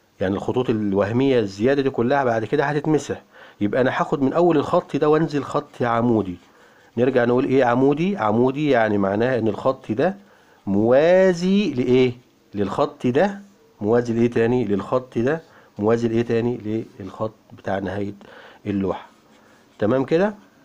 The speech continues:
يبقى انا من خلال ده يبقى انا كده عملت اول جنب او اول سايت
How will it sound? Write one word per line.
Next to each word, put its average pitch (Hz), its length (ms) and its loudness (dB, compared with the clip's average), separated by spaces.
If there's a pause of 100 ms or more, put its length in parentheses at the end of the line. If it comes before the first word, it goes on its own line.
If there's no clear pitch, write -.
(240)
يبقى 107 160 -4
انا 123 100 2
من 120 120 2
خلال 185 540 0 (960)
ده 135 260 2
يبقى 147 340 0
انا 139 100 0
كده 156 340 0 (500)
عملت 131 360 0
اول 147 360 2
جنب 156 280 0 (1500)
او 110 160 -4
اول 131 280 0
سايت 143 380 -2